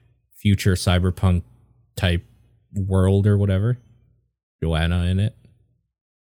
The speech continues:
Or her daughter or something. I don't know. Whatever.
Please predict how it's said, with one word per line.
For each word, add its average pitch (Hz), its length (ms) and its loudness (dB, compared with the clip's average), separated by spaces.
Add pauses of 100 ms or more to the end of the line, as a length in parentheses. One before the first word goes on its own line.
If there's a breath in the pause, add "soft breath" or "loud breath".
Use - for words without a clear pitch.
(260)
Or 87 180 -2
her 85 180 -2
daughter 87 540 -2
or 98 60 0
something. 101 460 -2
I 82 100 -4
don't 85 160 -4
know. 90 160 -4 (840)
Whatever. 73 360 -8